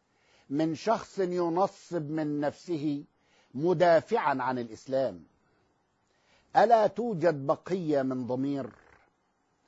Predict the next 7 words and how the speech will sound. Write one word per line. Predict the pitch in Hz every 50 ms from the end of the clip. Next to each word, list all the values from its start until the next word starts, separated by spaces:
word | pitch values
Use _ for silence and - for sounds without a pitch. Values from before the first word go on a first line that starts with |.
| _ _ _ _ _ _ - _ _ -
أين | 185 220 254 240 240
التسجيل | 220 - - 233 208 165 151 151 190 247 247 226 220
الصوتي | 190 - - - 233 226 202 - - 190
لهذه | 180 190 185 185 214 208 180 180 185
العبارات | 175 170 165 175 170 165 175 170 170 196 196 185 - 180
الذي | 170 160 175 170 156 165
يدعي | 165 156 143 135 156 180 175 165 151 139 127